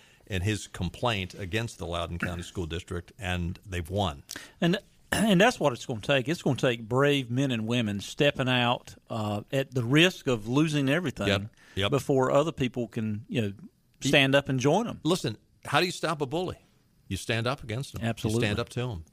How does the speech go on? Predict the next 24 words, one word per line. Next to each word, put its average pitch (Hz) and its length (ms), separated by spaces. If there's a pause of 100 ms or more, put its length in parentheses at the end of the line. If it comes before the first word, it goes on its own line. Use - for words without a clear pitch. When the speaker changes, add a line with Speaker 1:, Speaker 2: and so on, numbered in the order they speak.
(220)
Speaker 1:
Five 180 240
six - 180
one 147 160
eight 143 120
two 139 120
five 113 260
five. 107 180
Who'd 175 160
you 165 60
say 170 140
we 160 100
have, 160 160
Clark? 160 220 (1500)
Speaker 2:
Tony. 143 320 (400)
Speaker 1:
Tony. 254 440 (300)
Hey, - 180
Tony's 196 360
on 131 100
the 113 60
line. 92 200
Hey, 185 100
Tony. 160 300 (220)
Speaker 2:
Hey, 185 120
Tony. 143 340